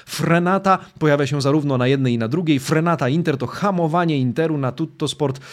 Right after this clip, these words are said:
E, Corriere dello Sport pisze o spektakularnym, widowiskowym hamowaniu Interu.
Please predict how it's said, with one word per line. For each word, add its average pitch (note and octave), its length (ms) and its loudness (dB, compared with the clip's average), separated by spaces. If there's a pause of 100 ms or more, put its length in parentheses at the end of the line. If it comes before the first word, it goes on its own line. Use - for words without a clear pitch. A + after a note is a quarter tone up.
(220)
E, B2+ 200 2
Corriere D#3+ 360 4
dello E3+ 120 4
Sport D3 220 -4
pisze E3+ 260 -4
o D#3+ 80 0
spektakularnym, F3+ 960 0
widowiskowym D#3+ 1000 -2
hamowaniu B2+ 500 -2
Interu. E3 460 0